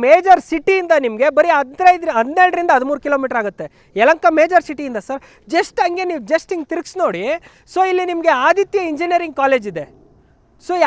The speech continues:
ಆದಿತ್ಯ ಇಂಜಿನಿಯರಿಂಗ್ ಕಾಲೇಜ್ ಬಂದು ನಿಮ್ಗೆ ಹತ್ತು ಎಕರೆಲಿ ಇರೋವಂಥದ್ದು, ಹತ್ತು ಎಕರೆ, ಹದಿನೈದು ಎಕರೆ ಕ್ಯಾಂಪಸ್ ಇರೋವಂಥದ್ದೇ ಸರ್. So ಇವಾಗ ಒಂದೊಂದೇ, ಒಂದೊಂದೇ, ಒಂದೊಂದೇ ಬಿಲ್ಡ್ ಆಗ್ತಾ ಇದೆ. So ಈ ಲೇಔಟಲ್ಲಿ ನೀವು just ಸೈಟ್ ತಗೊಂಡು ಪಿ ಜಿಗೆ ಅಂತ ಹೇಳಿ ಕಟ್ಟೋದು ಸಹ ನಿಮ್ಗೆ ರೆಂಟಲ್ ಬೆನಿಫಿಟ್ ಬರುತ್ತೆ ಸರ್.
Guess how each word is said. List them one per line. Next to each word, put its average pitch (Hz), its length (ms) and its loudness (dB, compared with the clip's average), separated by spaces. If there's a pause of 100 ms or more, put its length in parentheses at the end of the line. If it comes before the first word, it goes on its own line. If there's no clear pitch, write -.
ಆದಿತ್ಯ 370 380 -2
ಇಂಜಿನಿಯರಿಂಗ್ 370 560 -4
ಕಾಲೇಜ್ 359 320 -2
ಬಂದು 330 240 -4
ನಿಮ್ಗೆ 254 260 -4 (200)
ಹತ್ತು 330 280 -2
ಎಕರೆಲಿ 370 300 -4
ಇರೋವಂಥದ್ದು, 285 480 -2 (300)
ಹತ್ತು 277 260 -4
ಎಕರೆ, 349 220 2 (160)
ಹದಿನೈದು 311 360 -2
ಎಕರೆ 339 160 -2 (160)
ಕ್ಯಾಂಪಸ್ 320 420 0
ಇರೋವಂಥದ್ದೇ 214 500 -6
ಸರ್. 196 120 -10 (300)
So 392 80 -2 (100)
ಇವಾಗ 349 180 2 (100)
ಒಂದೊಂದೇ, 359 360 -2
ಒಂದೊಂದೇ, 339 380 -4
ಒಂದೊಂದೇ 330 340 -4
ಬಿಲ್ಡ್ 320 240 0
ಆಗ್ತಾ 285 300 -2
ಇದೆ. 185 100 -6 (320)
So 339 60 4 (160)
ಈ - 20 -2 (120)
ಲೇಔಟಲ್ಲಿ 349 600 6
ನೀವು 277 100 -6 (120)
just 294 200 -2 (160)
ಸೈಟ್ 359 320 -2
ತಗೊಂಡು 277 360 -2 (380)
ಪಿ 330 80 2 (120)
ಜಿಗೆ 381 220 0
ಅಂತ 330 180 -2
ಹೇಳಿ 339 180 4
ಕಟ್ಟೋದು 330 360 0 (100)
ಸಹ 320 160 2
ನಿಮ್ಗೆ 320 240 0
ರೆಂಟಲ್ 285 300 0
ಬೆನಿಫಿಟ್ 285 340 -4
ಬರುತ್ತೆ 233 320 -6
ಸರ್. 262 160 -6